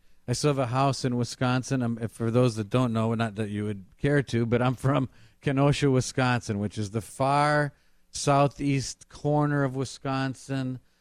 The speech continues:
Some people put it in the Milwaukee, Chicago overlap, you know,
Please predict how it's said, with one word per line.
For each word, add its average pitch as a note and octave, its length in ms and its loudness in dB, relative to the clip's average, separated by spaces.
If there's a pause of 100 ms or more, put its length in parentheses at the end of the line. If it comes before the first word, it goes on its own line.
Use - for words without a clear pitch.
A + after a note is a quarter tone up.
(120)
Some E3 260 0
people D3 280 0
put C#3 240 0
it C3+ 100 0
in A#2+ 300 -4
the A2+ 400 -2 (520)
Milwaukee, B2+ 960 0
Chicago A#2+ 800 -2
overlap, A#2+ 760 2 (300)
you A#2 120 -4
know, G#2 180 -4